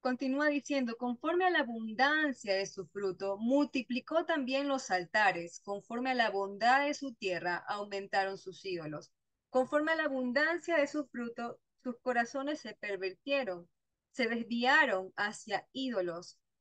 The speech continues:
a adorar", como la historia de Oseas y Gomer, "a sus amantes". Oseas diez, verso dos dice, "Está dividido su corazón. Ahora serán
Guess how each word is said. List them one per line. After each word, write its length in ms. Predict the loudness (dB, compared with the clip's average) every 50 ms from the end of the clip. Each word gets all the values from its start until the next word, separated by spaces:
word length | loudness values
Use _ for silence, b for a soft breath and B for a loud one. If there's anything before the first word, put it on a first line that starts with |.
| _ -4
a 160 | -2 -2 -2
adorar", 520 | -2 -2 -2 2 4 6 6 4 2 -2 _ -8
como 220 | -8 -6 -4 -4
la 80 | -4 -4
historia 320 | -6 -8 -8 -6 -4 -4
de 160 | -2 -2 -4
Oseas 320 | -4 -6 -8 -8 -8 -8 -8
y 80 | -8
Gomer, 340 | -8 -8 -8 -8 -8 -12 -14 _ _ _
"a 220 | -8 -6 -6 -6
sus 260 | -8 -12 -14 -14 -14 -12
amantes". 680 | -10 -6 -6 -6 -6 -8 -14 _ _ -20 -20 -20 _ _ _ _ _ _ _ _ _ _ _ _ _ _ _ _ _ _ _ _ _ _ _ _ _ _ _ _ _ _ _ _ _ _ _ _ _ _ _ _ _ _ _ _ _ _ _ _ _ _ _ _ _ _ _ _ _ _ _ _ _ _ _ _ _ _ _ _ _ _ _ _ _ _ _ _ -4
Oseas 500 | -4 -2 -2 0 2 4 4 4 2 0
diez, 460 | 0 0 0 0 -2 -4 -6 -12 _ _ _ _ _ _ _ _ _ _ _
verso 500 | -8 -2 0 2 2 0 -2 -6 -10 -8
dos 240 | -6 -6 -6 -6 -6
dice, 440 | -8 -10 -10 -10 _ -14 -14 -14 -14 _ _ _
"Está 480 | -4 -4 -4 -4 _ 0 2 4 4 4
dividido 800 | 2 0 -2 -2 -2 -2 -4 -2 -2 -2 0 0 0 0 -4
su 180 | -4 -6 -14 -12
corazón. 680 | -8 -6 -6 -6 -6 -8 -10 -10 -10 -10 -10 -12 -16 _ _ _ _ _ _ _ _ _ _ _ _ _ _ _ 2 6
Ahora 420 | 8 8 8 8 8 6 6 4
serán 380 | 4 2 2 4 4 4 2